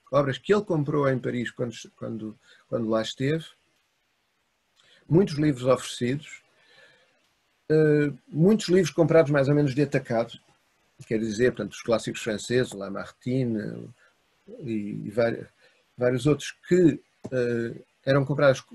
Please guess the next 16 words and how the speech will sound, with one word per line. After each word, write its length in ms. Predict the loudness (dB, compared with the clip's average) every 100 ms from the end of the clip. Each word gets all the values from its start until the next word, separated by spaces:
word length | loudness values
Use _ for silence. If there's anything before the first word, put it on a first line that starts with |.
| -14
comprou 320 | -2 2 2
coleções 640 | 2 2 2 4 2 2 -4
e 100 | -4
que 100 | 2
nós 180 | 4 4
sabemos, 560 | 2 2 4 4 0 -4
através 480 | -6 -4 -2 0 0
do 100 | -2
catálogo, 560 | -6 -4 0 0 0 -8 _ -20 _ _
que 120 | -2
têm 360 | 2 4 4 2
ex-libris 920 | 0 0 6 6 6 0 -8 -14 -18 _ _ _ _ _ _
de 240 | 4 6
anteriores 380 | 6 4 0 0
proprietários, 760 | -4 -6 -4 -4 -4 -4 -6 -16
portanto, 720 | _ -4 -4 -4 _ -16